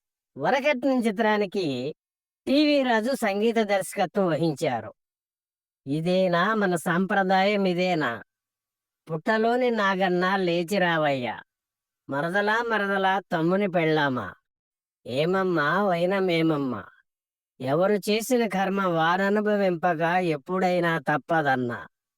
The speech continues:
పాటలు విపరీతంగా ఆకట్టుకున్నాయి. ఈ చిత్రంలో ఇంకా నాగభూషణం,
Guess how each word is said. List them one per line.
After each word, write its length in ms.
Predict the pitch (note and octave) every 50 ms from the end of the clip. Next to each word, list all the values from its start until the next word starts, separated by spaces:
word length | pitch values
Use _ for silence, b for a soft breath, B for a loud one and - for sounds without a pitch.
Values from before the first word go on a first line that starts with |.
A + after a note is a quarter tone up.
| _ _ _ _ _ _ -
పాటలు 580 | B2+ A#2+ C3+ E3+ E3+ F3 G3+ F#3 D#3+ C3+ C3+ C3+ C#3 E3+ A#3 b b b b b b b -
విపరీతంగా 800 | A2+ G#2+ - E3 E3+ F#3+ G#3 A3+ B3 A#3+ - B3 A3+ G#3+ G3+ G3 F3
ఆకట్టుకున్నాయి. 800 | E3 D#3+ - E3+ D3+ B2+ - D3 A#2+ B2+ A#2 A2+ G#2+ G2 - - _ _ _ _ _ _ _ _ _ _ _ _ -
ఈ 120 | E3+ E3+ G3 A3
చిత్రంలో 640 | F#3 - A3+ G#3+ - C4+ B3+ B3+ B3+ B3 A3+ F#3 D#3 C3 B2 B2 - - _ _ _ _ _ _ _ _ _ _ _ _ _ _ -
ఇంకా 320 | E3+ F#3+ G#3+ G#3 A3+ G3 D#3+ C3+ B2+ B2+ - - _ _ _ _ _ _ -
నాగభూషణం, 880 | B2+ C3+ C#3 F3+ F#3 G#3+ G#3+ E3+ D3 F#3+ F#3+ - G#3+ G3+ G3 G#3 G#3+